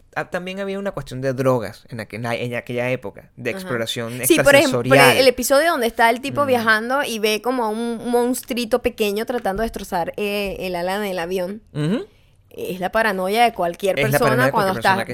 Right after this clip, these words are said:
Speaker 1: está
Speaker 2: viajando, y el tipo era un loco, que todo el mundo, bueno, señor loco, ¿no? Nadie veía el muñequito que él estaba viendo.
Speaker 1: Claro, que la conclusión final de todo ese tipo de cosas es, em, ok, los paranoicos están paranoicos, pero los paranoicos también podrían tener razón.
Speaker 2: Yo siempre he dicho eso.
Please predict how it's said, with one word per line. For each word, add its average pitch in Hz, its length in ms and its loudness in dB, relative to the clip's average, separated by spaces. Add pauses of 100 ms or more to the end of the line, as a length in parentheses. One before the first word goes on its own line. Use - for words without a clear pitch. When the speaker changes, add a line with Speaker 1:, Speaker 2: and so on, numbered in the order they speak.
Speaker 1:
está 226 100 4
Speaker 2:
viajando, 202 300 2
y 370 80 0
el 262 120 2
tipo 226 240 -2
era 254 140 4
un 262 100 0
loco, 262 200 4
que 262 100 2
todo 208 140 -2
el 214 60 -4
mundo, 233 120 0
bueno, 214 220 -6
señor 196 300 -8
loco, 190 340 -8
¿no? 165 200 -14
Nadie 185 420 0
veía 190 280 2
el 240 60 0
muñequito 208 420 -4
que 214 80 -6
él 190 60 -4
estaba 175 340 -8
viendo. 180 320 -8 (460)
Speaker 1:
Claro, 107 240 -8
que 107 200 -4
la 113 120 0
conclusión 139 420 -4
final 160 220 -6
de 170 80 -2
todo 170 100 -8
ese 156 140 -10
tipo - 180 -8
de 135 100 -4
cosas 113 380 -10
es, 117 240 -12 (380)
em, 117 800 -2 (100)
ok, 233 160 -2 (380)
los 135 160 -4
paranoicos 135 520 -2
están 139 200 -4
paranoicos, 135 480 -4
pero 107 160 -6
los 107 80 -12
paranoicos 107 440 -6
también 113 240 -10
podrían 117 300 -4
tener 104 240 -12
razón. 92 380 -14
Speaker 2:
Yo 214 80 -4
siempre 254 260 -2
he 254 40 -2
dicho 294 140 -2
eso. 226 260 -2